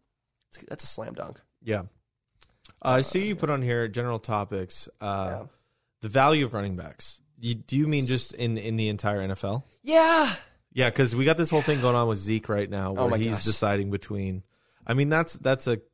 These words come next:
Speaker 2: obviously that's gonna be a, a media
Speaker 1: Deciding
Speaker 2: baby.
Speaker 1: is a strong word.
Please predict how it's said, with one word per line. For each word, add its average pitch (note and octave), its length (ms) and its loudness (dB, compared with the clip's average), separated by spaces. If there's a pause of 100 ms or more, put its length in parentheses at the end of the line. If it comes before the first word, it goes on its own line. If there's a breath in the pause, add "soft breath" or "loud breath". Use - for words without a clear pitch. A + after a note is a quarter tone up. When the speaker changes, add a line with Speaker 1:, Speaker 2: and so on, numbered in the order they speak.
(180)
Speaker 2:
obviously G#2+ 400 -2
that's G#2 240 -2
gonna G2 160 -6
be F2+ 200 -6
a, E2+ 260 -10
a G#2 40 -16
media F#2+ 540 -6 (140)
Speaker 1:
Deciding G3+ 380 -2
Speaker 2:
baby. - 60 -2
Speaker 1:
is - 60 0
a - 20 -2
strong C3 280 0
word. A#2 260 -12